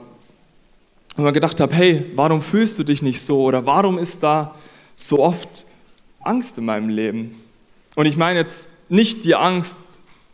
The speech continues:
auf eine zu heiße Herdplatte zu fassen, weil es dann wehtut. Das ist keine Angst, das macht halt einfach Sinn. Ich meine die Angst,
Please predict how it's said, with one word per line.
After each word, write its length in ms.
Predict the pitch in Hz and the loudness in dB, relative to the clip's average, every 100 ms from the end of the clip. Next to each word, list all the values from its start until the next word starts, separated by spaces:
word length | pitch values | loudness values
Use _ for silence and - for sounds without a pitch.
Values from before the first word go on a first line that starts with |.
| _ | _
auf 180 | - 147 | -2 0
eine 140 | 151 156 | 0 -2
zu 160 | 160 | 0
heiße 280 | 151 165 147 | 0 0 0
Herdplatte 520 | 147 175 160 135 135 | -2 -2 -2 -4 -4
zu 360 | - 143 139 - | -6 -6 -6 -8
fassen, 600 | - - 151 147 160 151 | -10 -4 -2 -2 -8 -6
weil 120 | 131 | -6
es 80 | 135 | -6
dann 180 | 143 131 | -8 -2
wehtut. 460 | 156 180 143 127 123 | -2 -2 -6 -6 -8
Das 420 | - - - - - _ | -12 -14 -18 -20 -20 _
ist 180 | 233 - | -14 -6
keine 240 | 135 113 | -4 -2
Angst, 320 | 123 127 - | -4 -6 -10
das 200 | 123 - | -16 -14
macht 240 | 117 110 - | -12 -12 -10
halt 100 | 104 | -10
einfach 180 | 104 113 | -10 -10
Sinn. 300 | - 113 101 - - - - - - - - - _ _ 302 - 381 - - - - - - - - - - - - - - - - - | -6 -6 -6 -16 -20 -20 -20 -20 -20 -20 -20 -20 _ _ -20 -20 -20 -20 -20 -20 -20 -20 -20 -20 -20 -20 -20 -20 -20 -20 -20 -20 -6 0
Ich 140 | 147 | 2
meine 520 | 165 185 214 214 180 - - | 4 2 2 0 -2 -6 2
die 160 | 226 262 | 4 6
Angst, 520 | - 165 185 - | 2 0 0 -4